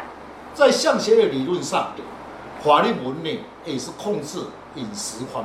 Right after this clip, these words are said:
面。如你入口，那容易有肠胃的问题不佳，食道炎症。所以古书里面所记载，法令纹绕，也就是绕进嘴唇里面，就是嘴角里面，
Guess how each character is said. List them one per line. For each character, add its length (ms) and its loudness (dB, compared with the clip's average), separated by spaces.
面。 140 -8
如 180 6
你 220 6
入 240 6
口， 280 0
那 200 0
容 260 -2
易 160 -4
有 120 -6
肠 360 -6
胃 120 -4
的 60 -4
问 160 -6
题 180 -12
不 60 -8
佳， 240 -6
食 260 0
道 260 4
炎 80 -6
症。 140 -10
所 200 8
以 60 8
古 100 0
书 220 -2
里 140 0
面 240 -6
所 160 -8
记 260 -8
载， 140 0
法 160 6
令 180 4
纹 220 -2
绕， 240 6
也 100 -8
就 120 -10
是 200 -6
绕 200 0
进 160 -4
嘴 140 -6
唇 180 -8
里 180 -8
面， 140 -4
就 100 2
是 240 0
嘴 220 4
角 200 2
里 80 -2
面， 140 -4